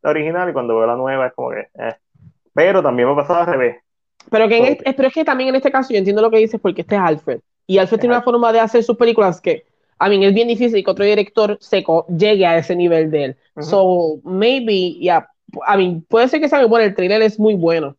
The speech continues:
Speaker 2: No sé si han
Speaker 1: Ok.
Speaker 2: visto el trailer, pero el trailer
Speaker 1: Yo
Speaker 2: es
Speaker 1: lo
Speaker 2: muy
Speaker 1: vi.
Speaker 2: bueno. Eh,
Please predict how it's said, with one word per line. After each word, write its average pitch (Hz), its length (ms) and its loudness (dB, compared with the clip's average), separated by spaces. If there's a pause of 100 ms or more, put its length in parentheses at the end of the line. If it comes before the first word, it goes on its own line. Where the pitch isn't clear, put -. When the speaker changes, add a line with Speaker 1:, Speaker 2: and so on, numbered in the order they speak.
(100)
Speaker 2:
No 170 180 -2
sé 202 120 -2
si 208 80 0
han 196 80 0
Speaker 1:
Ok. 208 40 0
Speaker 2:
visto 214 160 0
el 202 100 -2
trailer, 240 280 0
pero 185 140 -2
el 170 80 -8
trailer 170 180 -2
Speaker 1:
Yo 185 60 0
Speaker 2:
es - 40 0
Speaker 1:
lo 202 40 0
Speaker 2:
muy 208 100 0
Speaker 1:
vi. 175 60 -6
Speaker 2:
bueno. 160 240 -6 (600)
Eh, 160 560 -2